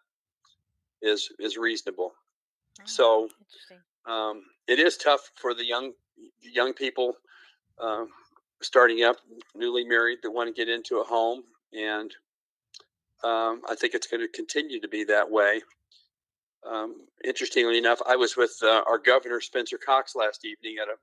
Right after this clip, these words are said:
Speaker 1: meeting here in Lehi, Utah,
Speaker 2: Mm-hmm.
Speaker 1: and one of the chief concerns that he talked about was affordable housing.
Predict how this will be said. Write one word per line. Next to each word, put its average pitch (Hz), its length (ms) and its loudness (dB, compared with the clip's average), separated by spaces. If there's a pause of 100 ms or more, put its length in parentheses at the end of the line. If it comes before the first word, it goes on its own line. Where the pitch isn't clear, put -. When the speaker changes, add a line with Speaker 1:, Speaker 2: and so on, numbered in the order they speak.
Speaker 1:
meeting 117 400 -8 (560)
here 123 180 2
in 107 80 -2
Lehi, 120 500 -2
Utah, 104 540 0 (640)
Speaker 2:
Mm-hmm. 185 500 -10
Speaker 1:
and 104 200 2 (380)
one 127 160 4
of 117 80 2
the 113 80 -2
chief - 280 -6
concerns 117 440 -2
that 110 120 -8
he 131 140 -8
talked 110 300 2
about 104 300 2
was 98 160 -4
affordable 104 480 0
housing. 110 400 2